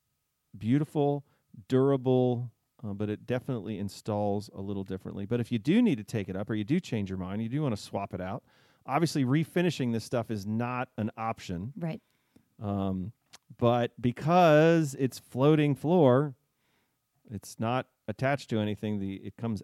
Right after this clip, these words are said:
Speaker 1: out relatively easily. So, um, so those are all just some of the factors to consider. You know, there's one
Speaker 2: Right.
Speaker 1: other thing that I kinda wanted to step out,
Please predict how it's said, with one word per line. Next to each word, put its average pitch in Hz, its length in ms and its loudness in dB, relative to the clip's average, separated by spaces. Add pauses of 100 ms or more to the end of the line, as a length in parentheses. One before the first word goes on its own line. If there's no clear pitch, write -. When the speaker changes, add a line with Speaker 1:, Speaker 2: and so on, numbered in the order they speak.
Speaker 1:
out 101 300 -8
relatively 98 720 -10 (120)
easily. 101 600 -14
So, 82 420 -14 (560)
um, - 440 -12 (480)
so 139 140 0
those 202 220 6
are 175 80 0
all 139 260 2
just 127 380 -2
some 127 160 2
of 120 80 2
the 113 80 2
factors 120 480 -6
to 110 100 -8
consider. 113 380 -6
You 120 120 -6
know, 143 120 2
there's 131 180 0
one 202 280 6
Speaker 2:
Right. - 40 -
Speaker 1:
other 240 180 8
thing 143 340 0
that 113 120 0
I 117 80 0
kinda 185 560 -2
wanted 156 300 0
to 117 80 -2
step - 420 -4
out, 113 300 -2